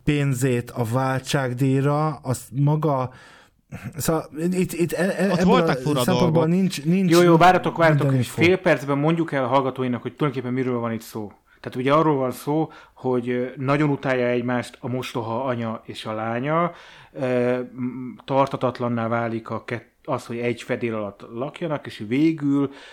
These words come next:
Speaker 3: oda manipulálja a lánya mostoha anyját, hogy akkor tulajdonképpen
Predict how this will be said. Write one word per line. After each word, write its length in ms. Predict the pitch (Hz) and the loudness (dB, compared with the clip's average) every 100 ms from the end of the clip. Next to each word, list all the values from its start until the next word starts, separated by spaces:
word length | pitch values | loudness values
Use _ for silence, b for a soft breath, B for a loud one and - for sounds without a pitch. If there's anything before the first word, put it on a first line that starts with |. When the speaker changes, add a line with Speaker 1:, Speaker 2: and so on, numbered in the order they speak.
| B B - | B B -2
Speaker 3:
oda 280 | 196 180 | 2 4
manipulálja 840 | 180 156 147 156 143 135 135 131 135 | 4 2 2 0 0 2 2 0 0
a 80 | |
lánya 380 | 127 131 135 131 | -2 0 -2 -2
mostoha 460 | 123 127 - 120 120 | -2 -6 -6 -4 -2
anyját, 360 | 135 151 151 | -2 -2 -6
hogy 120 | - 139 | -6 -8
akkor 240 | 135 135 | -6 -6
tulajdonképpen 500 | 147 135 139 151 | -6 -6 -6 -8